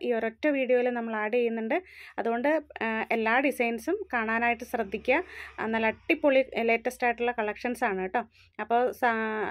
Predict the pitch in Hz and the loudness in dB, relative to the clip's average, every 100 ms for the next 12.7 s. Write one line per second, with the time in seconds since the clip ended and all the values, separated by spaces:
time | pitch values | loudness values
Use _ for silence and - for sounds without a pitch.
0 | - 226 220 226 220 214 214 220 _ _ | -4 -2 -2 0 2 2 -2 -6 _ _
1 | - 262 254 294 262 262 269 262 269 381 | -4 -2 0 0 0 0 -2 -2 2 0
2 | 403 - 226 220 220 220 220 - _ _ | -2 -6 -2 0 0 0 -2 -4 _ _
3 | _ _ _ _ - 226 - 240 254 269 | _ _ _ _ -6 -4 0 0 0 0
4 | 277 226 311 294 - 233 240 247 311 269 | 0 0 0 0 0 -2 0 -2 0 2
5 | 214 214 226 254 240 220 277 254 202 208 | 2 2 2 0 -2 -2 -2 -2 -2 -2
6 | 208 214 262 - 190 185 185 190 208 196 | -2 -2 -4 -6 -6 -6 -4 -4 -2 -4
7 | - _ _ - 208 - 285 - 254 247 | -8 _ _ -10 -8 -6 -6 0 2 4
8 | 262 240 294 294 240 226 285 220 214 240 | 4 4 4 2 2 0 0 0 0 -4
9 | 269 - 202 - - 349 294 226 226 240 | -6 -6 -8 -6 0 2 2 0 2 2
10 | 214 220 214 208 226 226 226 226 233 - | 2 -2 -2 0 -2 -2 -4 -4 -6 -2
11 | 233 233 226 233 262 240 - 240 214 202 | -2 0 0 0 0 -2 0 0 2 0
12 | 415 - - - - - 233 | -2 -6 -20 -20 -12 -4 -2